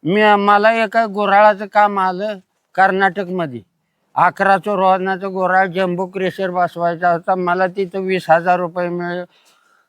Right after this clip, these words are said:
मग मी गरीबच होतो म्हणजे, आणि मग ती पैसे मी ह्यालाच घालवले.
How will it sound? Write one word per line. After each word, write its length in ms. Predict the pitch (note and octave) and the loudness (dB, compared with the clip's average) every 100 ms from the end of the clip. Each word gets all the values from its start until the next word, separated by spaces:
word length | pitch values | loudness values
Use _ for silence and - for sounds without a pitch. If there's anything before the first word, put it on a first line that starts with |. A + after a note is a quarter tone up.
| - F#3+ | -4 2
मग 140 | G#3 | 2
मी 380 | A3 G#3+ G#3+ A#3 | 2 -2 -2 0
गरीबच 500 | G#3+ B3 B3 B3+ G#3+ | 4 4 4 2 2
होतो 440 | G3+ G3 A#3 G#3+ | -2 -2 -4 -4
म्हणजे, 420 | E3+ G3 G3 G#3 G#3 _ _ _ _ | -2 -4 -2 -4 -6 _ _ _ _
आणि 220 | D#3+ G#3 | 2 2
मग 180 | A3+ A#3+ F#3+ | 2 -2 -2
ती 80 | B3 | -4
पैसे 440 | A3 C4 A#3+ A#3+ | 2 2 2 0
मी 400 | B3 B3+ B3+ B3 | 0 0 0 0
ह्यालाच 360 | G#3 G#3+ B3 C4+ | 2 4 4 2
घालवले. 560 | G#3+ F#3+ C#3 B2+ G2 | 2 2 2 -6 -10